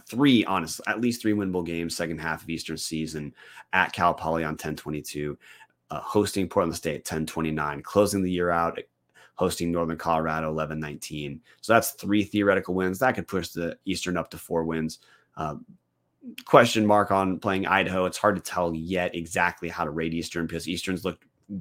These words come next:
good. Look, th-, they hung tight with Montana State the entire game. Eastern certainly could have beat Montana State in that thirty-eight thirty-five loss.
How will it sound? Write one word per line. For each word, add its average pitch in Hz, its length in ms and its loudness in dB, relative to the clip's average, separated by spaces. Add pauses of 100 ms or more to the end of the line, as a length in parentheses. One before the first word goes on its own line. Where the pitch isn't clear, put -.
good. 101 400 2 (280)
Look, 123 120 4
th-, 131 120 2
they 123 140 10
hung 160 220 8
tight 120 280 4
with 110 120 2
Montana 107 400 2
State 92 280 -6
the 82 80 -4
entire 78 280 -6
game. 73 460 -10
Eastern 95 400 -4 (160)
certainly 85 360 -4
could - 220 -6
have 82 120 -2
beat 82 160 -6
Montana 78 420 -8
State 78 380 -8 (320)
in 92 100 0
that 85 220 -4
thirty-eight 80 360 -4
thirty-five 76 460 -6
loss. 73 320 -4